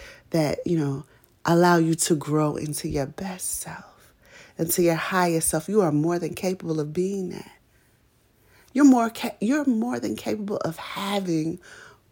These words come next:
what it is you say you want. Once you're clear on the thing, uh, now let me, this, this is the last thing I wanted to cover today. And that is, once you have clarity,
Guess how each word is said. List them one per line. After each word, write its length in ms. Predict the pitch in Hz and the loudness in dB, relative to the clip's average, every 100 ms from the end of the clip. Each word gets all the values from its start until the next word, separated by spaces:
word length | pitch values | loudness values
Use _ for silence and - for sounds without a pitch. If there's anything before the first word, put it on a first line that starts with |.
| - - | -20 -8
what 300 | - 277 285 | -4 -2 0
it 160 | 254 | -2
is 360 | 269 269 269 254 | 0 0 0 -2
you 100 | 247 | -2
say 300 | 240 - 269 | 0 0 -2
you 200 | 254 247 | 0 -2
want. 440 | 254 285 302 - - _ _ _ _ _ _ - | -2 -4 -4 -6 -10 _ _ _ _ _ _ 4
Once 240 | 302 277 | 8 10
you're 100 | 226 | 8
clear 500 | 180 - - 359 320 - | 6 2 4 8 8 8
on 180 | 196 190 | 6 6
the 80 | |
thing, 260 | 170 185 160 - - | 4 0 -2 -6 -4
uh, 120 | - - - | -4 -4 4
now 160 | 208 | 6
let 160 | 208 233 | 6 4
me, 160 | 208 202 | 0 2
this, 260 | 220 226 | 2 0
this 200 | - 226 | 2 0
is 60 | - | 2
the 80 | 196 | 4
last 260 | 190 185 | 4 4
thing 120 | 185 | 2
I 40 | 165 | 4
wanted 220 | 165 160 | 2 0
to 60 | - | -2
cover 240 | 165 160 | -2 -2
today. 340 | 180 170 170 - _ - - - - - - | -6 -8 -10 -14 _ -20 -20 -20 -20 -12 2
And 180 | 170 175 | 6 10
that 240 | 196 - | 8 6
is, 640 | - 175 160 156 - - - _ - - - - | 0 0 0 -4 -6 -10 -12 _ -20 -20 -20 -14
once 380 | - 214 330 320 | 0 6 6 4
you 80 | 285 | 0
have 320 | 254 220 196 | 0 -2 -2
clarity, 680 | - 226 208 160 - - - | 0 2 4 2 0 -6 -14